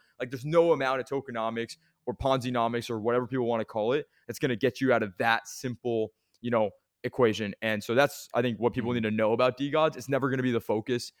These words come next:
Speaker 1: Right now, the focus is Dust 'cause that's what we have.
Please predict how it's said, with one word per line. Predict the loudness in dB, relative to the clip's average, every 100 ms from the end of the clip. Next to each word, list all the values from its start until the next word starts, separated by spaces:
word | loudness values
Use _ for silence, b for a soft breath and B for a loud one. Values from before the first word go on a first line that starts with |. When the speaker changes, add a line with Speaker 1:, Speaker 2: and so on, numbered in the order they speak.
| _ _
Speaker 1:
Right | 6 6
now, | 6 6 6
the | 4
focus | 0 0
is | -4 2
Dust | 4 4 2
'cause | -4 -2
that's | 0
what | -2
we | -2
have. | 0 2 0